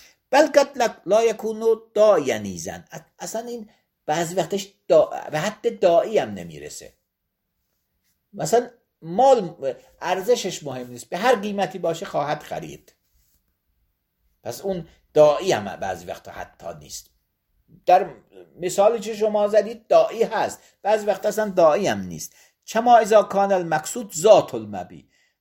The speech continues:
مقصود این است این مبی رو بیابد. مثلاً بعضیا چه اونقدر پول دارن که نمی‌دونن کجا خرج کنن، یه، یه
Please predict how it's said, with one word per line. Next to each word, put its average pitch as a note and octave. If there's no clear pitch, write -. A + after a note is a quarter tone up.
مقصود A#3+
این C4+
است A#3+
این C4+
مبی A3+
رو B3+
بیابد. C#3
مثلاً D#3
بعضیا E3
چه -
اونقدر C#3+
پول D3+
دارن B2
که A2+
نمی‌دونن G#2+
کجا G#2+
خرج G2+
کنن، G3
یه، A#3+
یه G3